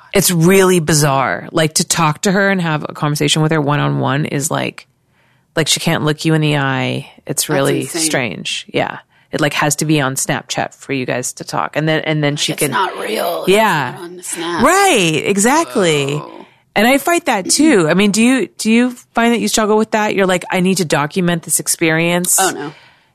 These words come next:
Speaker 2: Absolutely
Speaker 1: you're able
Speaker 2: not.
Speaker 1: to, like, be in it?
Speaker 2: Yeah. I'll, like,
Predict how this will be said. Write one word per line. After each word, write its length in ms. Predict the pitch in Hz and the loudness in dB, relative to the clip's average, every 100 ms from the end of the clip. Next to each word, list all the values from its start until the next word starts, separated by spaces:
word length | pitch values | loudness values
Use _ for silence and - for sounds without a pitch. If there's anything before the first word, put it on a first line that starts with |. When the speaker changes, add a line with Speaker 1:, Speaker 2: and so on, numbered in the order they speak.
| _ - | _ -6
Speaker 2:
Absolutely 340 | 175 175 180 170 | 0 2 2 2
Speaker 1:
you're 80 | 170 | 2
able 200 | 165 165 | 2 0
Speaker 2:
not. 60 | 160 | -2
Speaker 1:
to, 120 | 175 | 0
like, 220 | 156 151 151 | 0 -2 -2
be 160 | 156 | 0
in 140 | 151 156 | 0 0
it? 100 | 165 | 0
Speaker 2:
Yeah. 220 | 165 175 - - - | -2 -6 -16 -10 0
I'll, 260 | 233 254 - | 2 2 2
like, 320 | 202 185 | 0 -2